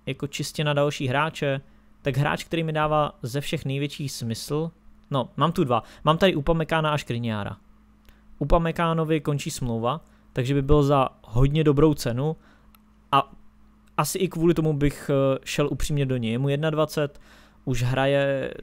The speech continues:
to teďka nevím, ale hraje, hraje jakoby pár let v základu Lipska, hraje tam výborně, potenciál v něm je obrovský, je vynikající na míči, je, je extrémně rychlej, takže přesně to, co Guardiola od svého stopera očekává.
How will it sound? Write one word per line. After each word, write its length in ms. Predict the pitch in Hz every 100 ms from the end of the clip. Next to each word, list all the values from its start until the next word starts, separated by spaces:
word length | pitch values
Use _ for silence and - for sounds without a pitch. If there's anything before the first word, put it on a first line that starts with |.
| -
to 120 | - 131
teďka 220 | 131 143
nevím, 280 | 131 139 131
ale 160 | 131
hraje, 220 | 131 139 143
hraje 220 | 143 147
jakoby 240 | 143 160
pár 280 | 147 135 147
let 80 | 147
v 20 | 127
základu 500 | 127 - 135 120 - -
Lipska, 580 | 123 123 - - 156 151 - - -
hraje 240 | - 131 135
tam 140 | 143
výborně, 520 | 123 131 156 156 151
potenciál 500 | 143 135 135 131 139
v 40 | 131
něm 140 | 135
je 80 | 135
obrovský, 540 | 123 143 156 - 139 131
je 60 |
vynikající 540 | 120 135 135 131 - 123
na 100 | 120
míči, 420 | 156 151 143 135 - - - -
je, 120 | 123 -
je 160 | 131
extrémně 480 | 135 - 143 139 135
rychlej, 400 | 143 - 147 135
takže 220 | 135 127
přesně 380 | 139 165 160 170
to, 120 | 143
co 140 | 131 147
Guardiola 480 | 127 127 127 127 123
od 100 | 123
svého 200 | 131 120
stopera 320 | 127 123 113
očekává. 600 | 110 123 117 107 104